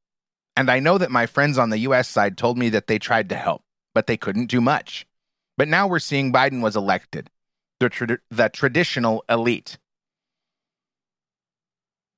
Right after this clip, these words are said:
Stupid. I totally lost my spot. Come on. The traditional elite, the political elite. Sorry, the screen was jumping around. The establishment.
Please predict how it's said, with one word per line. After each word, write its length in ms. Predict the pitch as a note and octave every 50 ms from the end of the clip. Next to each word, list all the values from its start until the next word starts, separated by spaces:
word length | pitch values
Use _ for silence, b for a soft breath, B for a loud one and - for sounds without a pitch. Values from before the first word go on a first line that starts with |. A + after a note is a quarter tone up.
| _ _ _ _ _ -
Stupid. 800 | - - - - - B2 C3+ C#3 - D3 D3 C#3 C3+ C3 C3 B2+ _ _ _ _ _ _ _ _ _ _ _ _ _ _ _ _ _ _ _ _ _ _ _ _ _ _ _ _ _ _ _ _ _ _ _ _ _ _ _ -
I 180 | G2 G#2 F#2+ - _ _ _ _ _
totally 380 | - - A2+ A2+ G#2+ G#2 G2+ G2
lost 400 | F#2+ F#2 F#2 F#2 F#2 - - -
my 140 | A2 G2 F#2+
spot. 440 | - - - B2 A#2+ B2 B2 B2 - _ _ _ _ _ _ _ _ _ _ _ _ _ _ _ _ _ _ _ _ _ -
Come 140 | - C#3 C#3
on. 420 | C#3 C3 C3 C3 B2+ B2+ A#2 G#2 _ _ _ _ _ _ _ _ _ _ _ -
The 60 | -
traditional 500 | C3 - F3 F#3 G3+ D#3 E3+ F3 D#3+ D3
elite, 260 | C#3 C3+ C3 A#2 - _ -
the 100 | C#3+ C3
political 520 | C3 C#3+ C#3+ D#3+ E3+ D#3+ D3 - C#3 B2+
elite. 300 | A#2+ A#2 A#2 A2 F#2+ - _ -
Sorry, 260 | - - C#3+ C#3 C3
the 80 | A#2+ A#2+
screen 320 | - - - F#3+ G3+ F3+ C#3+
was 160 | A#2+ G#2+ -
jumping 340 | - - A2+ A2+ - G#2+ F#2
around. 440 | F2 D#2+ E2 E2 C2+ C2 A#1+ - - _ _ _ _ _ _ _ _ _ _ _ _ _ - -
The 140 | C3 C#3 C#3
establishment. 800 | B2+ - - C#3 D3 D#3+ D3+ C#3+ C3 - A#2 F2+ D2 - -